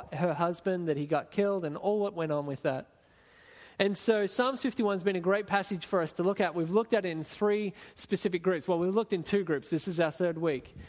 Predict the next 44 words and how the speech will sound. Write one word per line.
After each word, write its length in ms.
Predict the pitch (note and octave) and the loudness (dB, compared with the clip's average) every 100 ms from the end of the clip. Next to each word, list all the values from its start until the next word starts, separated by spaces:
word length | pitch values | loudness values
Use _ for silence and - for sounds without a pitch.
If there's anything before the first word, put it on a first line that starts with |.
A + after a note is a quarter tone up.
| - - | -18 -4
But 120 | F#3+ | 0
we 80 | F3+ | 2
looked 200 | A#3+ A#3+ | 2 0
at 100 | B3 | -2
the 60 | F#3 | 0
first 380 | - G#3+ G#3 | 2 2 2
third 420 | - G#3 G3 G3+ F3 - - | 2 2 4 0 -4 -16 -6
and 120 | D#3 | -2
the 60 | D#3 | -2
second 420 | - A3+ G#3+ G3 | 2 2 2 0
third, 180 | G3 F#3 | 2 2
and 80 | F3 | 2
now 180 | F#3+ G#3+ | 0 2
we're 120 | G#3 | 0
going 320 | F#3 F#3+ F#3 | 2 0 2
on 140 | F#3 | 0
to 100 | E3+ | 0
look 160 | F3+ F3 | 0 0
at 80 | F#3+ | 0
the 100 | D#3+ | 2
last 360 | D#3+ F3+ F3+ | 2 0 -2
third 260 | - F3 E3 | 0 0 2
of 100 | D#3 | 0
this 160 | D3+ C#3 | -2 -2
psalm 400 | - F3 F3 D#3+ | 0 0 0 -4
today. 440 | D3+ C#3 C3+ C3+ - _ _ _ _ _ - - - | -2 0 0 -4 -12 _ _ _ _ _ -12 -6 -2
And 140 | G3 | 0
as 160 | G3+ F3 | 0 0
we 120 | F3 | 0
do 260 | D#3 B3+ B3 | 0 0 2
that, 460 | E3 D3+ F3 - - - _ _ _ _ - | 2 2 -2 -10 -20 -20 _ _ _ _ 0
we're 120 | F#3+ | 2
gonna 180 | A3 G#3+ | 2 2
get 200 | G#3+ G3+ | 0 2
to 120 | G#3 | 2
really 480 | G3+ G#3+ G3 F3+ - - - | 2 4 2 0 -4 -18 -14
see 760 | - - - A#3 A3+ G3 G3 F3+ | -6 -4 0 0 2 0 -2 -4
some 280 | - F#3+ | 0 0
interesting 520 | G3+ G3 G#3+ - G3 E3+ | 2 -2 -2 -2 -2 0
things 300 | G#3 F#3+ - | -2 -2 0
from 160 | F3+ | 0
the 100 | D#3 | 0
text. 440 | - G#3+ E3 - - | 0 0 0 -4 -2
Uh, 300 | F3 F3 D#3+ | 2 2 2